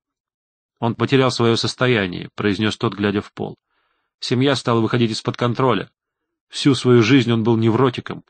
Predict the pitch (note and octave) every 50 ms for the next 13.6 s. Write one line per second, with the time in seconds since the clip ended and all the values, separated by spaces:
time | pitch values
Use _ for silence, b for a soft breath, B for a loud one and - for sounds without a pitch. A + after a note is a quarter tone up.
0 | _ _ _ _ _ _ _ - G#2+ A2 A2+ A#2 A2+ - A#2 B2+ B2+ A#2+ - A#2
1 | A2+ A2 - A#2 A#2 A2 G#2+ A2+ A2 A2 A2 G#2 G2+ F#2 F2 - - G2 F2+ F2
2 | - - _ _ _ _ _ _ _ _ _ _ _ _ _ _ _ _ - A2+
3 | A#2+ B2+ C#3 E3 E3 - C#3 A#2 D3 B2 C3+ C#3 B2+ C3 B2 C#3 C3 - - D#3
4 | D3+ A#2+ b b b b b b b b b b b b _ C3+ C3+ - - D3+
5 | E3 E3+ D3+ - - - C#3+ C3+ C3+ A#2+ - _ - D3+ C3 - - - C3 A#2
6 | - D3 D3 D3 C#3+ - B2+ B2 B2+ A#2 - - C3 - D3 C#3 C3 B2 B2 B2
7 | B2 A#2+ B2 A#2+ - - - B2+ A#2+ A#2 D#3 D3+ A2+ G2+ F#2+ - _ _ _ _
8 | _ _ _ _ _ G#2+ A2+ B2 C3 B2+ - - - - C3+ C#3 C#3 C3+ A#2+ -
9 | - B2 A2+ G#2+ A#2 A#2+ A2+ G2+ F2 E2 E2+ E2+ - _ _ _ _ _ _ _
10 | _ _ _ _ _ _ _ - B2 C#3 C3+ - D#3 E3 E3+ E3+ F3 D3+ A#2+ -
11 | - A#2 G#2 G#2+ G2+ G#2 G2 - - - - - _ _ _ _ A2 A#2+ A#2+ A#2
12 | G#2+ G2 F#2 G2+ F3 C#3+ C#3 A#2+ A2 G#2 G2 G2+ A2+ B2 B2+ A#2+ - A#2 A2+ G#2
13 | - A#2+ A2 G#2+ G2+ F#2+ F2+ - - - D3+ C3+